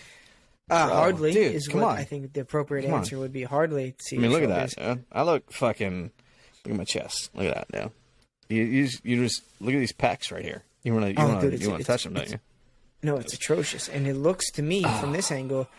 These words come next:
Speaker 1: that you're pushing up under your, under your nipples. Are you pushing up under your nipples to try to give
Speaker 2: How do you
Speaker 1: yourself
Speaker 2: push up under your
Speaker 1: pecs?
Speaker 2: nipples? No, dude, my
Speaker 1: Uh,
Speaker 2: hands are up here. My hands are, my hands are here.
Speaker 1: Mm.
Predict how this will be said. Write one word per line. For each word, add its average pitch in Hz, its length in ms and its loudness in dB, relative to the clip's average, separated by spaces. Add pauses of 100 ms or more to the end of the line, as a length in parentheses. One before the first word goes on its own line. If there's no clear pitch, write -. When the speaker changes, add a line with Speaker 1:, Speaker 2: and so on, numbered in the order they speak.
(140)
Speaker 1:
that 143 100 0
you're 143 160 2
pushing 185 560 -2
up 170 240 -2
under 160 240 -2
your, 160 400 0 (280)
under 175 160 -2
your 170 160 2
nipples. 165 460 0
Are 180 60 4
you 151 100 0
pushing 180 320 -4
up 147 180 -4
under 156 160 -2
your 151 160 2
nipples 120 360 -6
to - 80 -10
try 131 140 -4
to 123 60 -6
give 127 140 -6
Speaker 2:
How - 20 -10
do 180 60 2
you - 20 4
Speaker 1:
yourself 165 140 0
Speaker 2:
push 160 140 0
up - 80 -4
under - 100 2
your 131 80 2
Speaker 1:
pecs? 104 80 2
Speaker 2:
nipples? - 460 -4 (200)
No, 175 220 -6
dude, 170 220 0
my 156 60 2
Speaker 1:
Uh, 139 40 4
Speaker 2:
hands 175 200 4
are 151 80 4
up 139 100 -2
here. - 260 -6 (140)
My 151 100 2
hands 170 180 4
are, 147 140 2 (100)
my 151 60 -8
hands 147 420 2
are 147 40 0
here. 151 160 4
Speaker 1:
Mm. - 200 -2